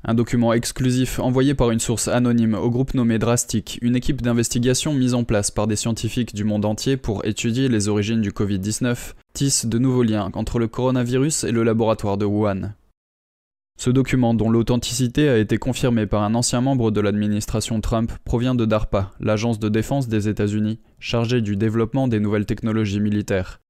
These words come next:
Il montre que des scientifiques chinois et américains projetaient de libérer des particules augmentées de coronavirus aéroportées dans les populations de chauves-souris chinoises, dans le but de les immuniser contre les maladies potentiellement transmissibles à l'homme. Ce projet nommé Diffuse ou Désamorcé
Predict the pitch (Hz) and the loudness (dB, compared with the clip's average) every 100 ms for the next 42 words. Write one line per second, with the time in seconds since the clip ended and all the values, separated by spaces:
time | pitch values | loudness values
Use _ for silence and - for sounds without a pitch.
0 | _ _ _ _ - 117 123 120 127 117 | _ _ _ _ -2 2 2 2 0 2
1 | 117 117 131 120 120 123 - 131 123 113 | 2 2 0 -2 -2 -2 -2 0 2 2
2 | 107 117 117 123 123 139 156 - 135 - | 2 2 2 2 2 0 0 0 -2 0
3 | 139 113 110 113 123 135 107 107 107 110 | 0 2 2 2 2 2 2 0 -2 -6
4 | - 110 - 113 113 117 135 117 98 110 | -2 -2 0 0 0 0 0 0 0 0
5 | 107 104 98 104 104 - 107 110 110 117 | 0 0 0 0 0 0 0 2 2 0
6 | 110 - 131 117 110 127 - 123 127 - | -2 0 0 2 0 0 0 0 0 0
7 | 139 113 123 - 117 117 - 113 107 104 | 0 0 -2 -2 0 0 0 0 0 -2
8 | 95 - _ _ _ 110 107 110 143 - | -4 -10 _ _ _ 0 2 2 0 -2
9 | 110 107 104 107 117 113 113 139 127 - | 0 2 2 2 2 2 2 0 0 0
10 | 107 104 104 104 110 127 120 107 107 117 | 0 2 2 2 0 -2 -2 0 -2 0
11 | 107 101 - 110 113 104 104 101 101 98 | -2 -2 -2 -4 -2 -2 -2 0 0 0
12 | 98 - _ _ _ _ _ - 120 - | -4 -10 _ _ _ _ _ -4 -2 2
13 | 123 123 120 113 110 110 123 - 135 139 | 2 4 2 2 0 0 -2 0 0 2
14 | 117 113 107 107 110 113 - 143 | 0 0 2 2 2 2 0 0